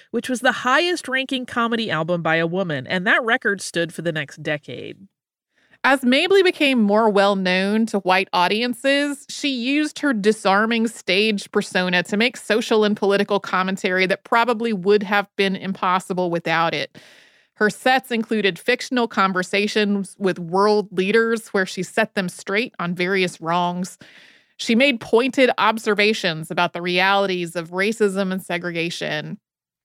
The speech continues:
Speaker 2: For example, on her nineteen sixty-three album, I Got Something to Tell You, she said, quote,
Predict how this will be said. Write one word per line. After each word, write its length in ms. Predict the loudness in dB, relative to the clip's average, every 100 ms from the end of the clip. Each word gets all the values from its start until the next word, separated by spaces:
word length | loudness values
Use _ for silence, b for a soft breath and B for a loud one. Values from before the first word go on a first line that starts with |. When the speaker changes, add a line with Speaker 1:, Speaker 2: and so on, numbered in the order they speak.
| _
Speaker 2:
For 140 | 2 4
example, 420 | 4 0 2 2
on 180 | 0 -2
her 120 | -2
nineteen 440 | -2 -2 -2 -4
sixty-three 560 | -4 -6 -4 -2 0 2
album, 480 | 2 2 2 -2 -4 0
I 140 | 0
Got 340 | 2 0 0 -2
Something 380 | -4 -2 -2
to 100 | -4
Tell 240 | -2 -2 0
You, 260 | 0 -4
she 180 | -4 -4
said, 360 | -2 0 0 0
quote, 280 | 2 2